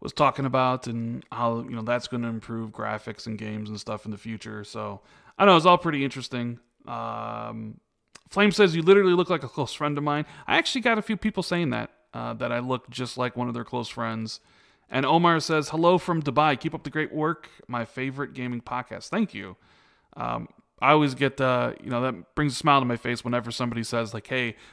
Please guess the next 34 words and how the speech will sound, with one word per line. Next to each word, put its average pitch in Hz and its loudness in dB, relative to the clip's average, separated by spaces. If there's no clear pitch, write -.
out 135 0
of 131 -2
all 214 12
the 214 0
gaming 208 2
podcasts 185 -2
in 165 -6
the 143 0
world, 127 2
yours 151 4
is 135 -4
my 131 2
favorite." - -8
And, 214 4
you 269 10
know, 285 10
I 247 8
was 254 4
looking, 339 4
uh, 180 4
I 156 0
was 170 2
looking 285 2
through 214 4
the 175 4
iTunes 139 0
charts - -2
for 131 -6
gaming 127 -2
podcasts 165 -4
the 180 -2
other 185 0
day, 185 -2
Jez, 196 -2